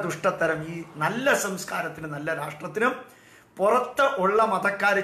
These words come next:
ചെയ്യുന്നതിനേക്കാളും അകത്തുള്ള ഹിന്ദുക്കൾ ചെയ്യുന്നുണ്ട്. ഉറപ്പ്. ഞാൻ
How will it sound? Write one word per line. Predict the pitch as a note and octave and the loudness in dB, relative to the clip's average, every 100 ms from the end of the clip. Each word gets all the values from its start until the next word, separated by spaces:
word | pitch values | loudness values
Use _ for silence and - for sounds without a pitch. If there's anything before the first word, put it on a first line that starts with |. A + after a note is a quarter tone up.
| F3+ | -2
ചെയ്യുന്നതിനേക്കാളും | F3 F3+ F3 E3+ E3 D#3+ D#3 D3+ - | -4 -2 -2 -2 0 0 0 -2 2
അകത്തുള്ള | E3 E3+ G#3+ G#3 G3+ F3+ F3 | 2 4 0 0 0 0 -2
ഹിന്ദുക്കൾ | F3+ F#3 G3+ F#3+ F3 D#3+ | -4 -4 -2 -2 -2 -4
ചെയ്യുന്നുണ്ട്. | D#3 D3+ D3 C3+ - - - _ _ - _ _ | -6 -6 -6 -10 -14 -18 -20 _ _ -20 _ _
ഉറപ്പ്. | G3+ A#3+ B3+ B3 G3+ F3 - - - - - _ _ | 2 4 4 2 2 2 0 -12 -20 -20 -20 _ _
ഞാൻ | A3 | 2